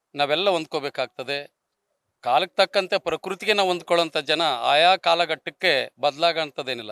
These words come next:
ಒಂದ್ ಕಡೆ ಪಾಪ ಒಂದ್ ಸ-, ಇತ್ತು. ಆ, ನಾವೇನು ಇವತ್ತು ಯಡಿಯೂರಪ್ಪರನ್ನ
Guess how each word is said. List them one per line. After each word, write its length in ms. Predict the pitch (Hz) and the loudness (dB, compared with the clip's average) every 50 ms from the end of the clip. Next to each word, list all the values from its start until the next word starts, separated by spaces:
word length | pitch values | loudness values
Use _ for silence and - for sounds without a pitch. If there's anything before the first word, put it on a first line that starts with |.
| 110 _ - | -16 _ -12
ಒಂದ್ 180 | 147 196 214 | -14 -14 -10
ಕಡೆ 220 | _ 226 220 214 202 | _ -6 -4 -4 -4
ಪಾಪ 280 | _ - 180 175 _ | _ -2 -2 0 _
ಒಂದ್ 260 | 180 165 160 160 147 | -4 -4 -4 -6 -10
ಸ-, 340 | - - 165 147 139 131 127 | -10 -6 -4 -4 -4 -4 -6
ಇತ್ತು. 580 | 170 190 _ _ 240 185 135 113 _ _ _ _ - | -10 -14 _ _ -4 -4 -4 -6 _ _ _ _ -4
ಆ, 360 | 139 135 127 123 117 110 117 - 196 202 202 196 180 _ _ _ _ _ _ | -2 0 0 0 -2 -4 -8 -12 -18 -18 -18 -18 -20 _ _ _ _ _ _
ನಾವೇನು 440 | 127 127 135 156 165 170 170 170 170 | -4 -4 -2 -2 -2 0 0 0 0
ಇವತ್ತು 760 | 170 165 160 170 165 - - 170 170 165 160 156 151 147 _ _ _ _ _ _ _ _ _ - | 0 0 0 -2 -4 -4 -6 -4 -4 -4 -4 -6 -8 -12 _ _ _ _ _ _ _ _ _ -6
ಯಡಿಯೂರಪ್ಪರನ್ನ 640 | 139 151 175 185 190 175 _ - 175 160 160 | -2 -2 0 0 0 0 _ 0 0 0 2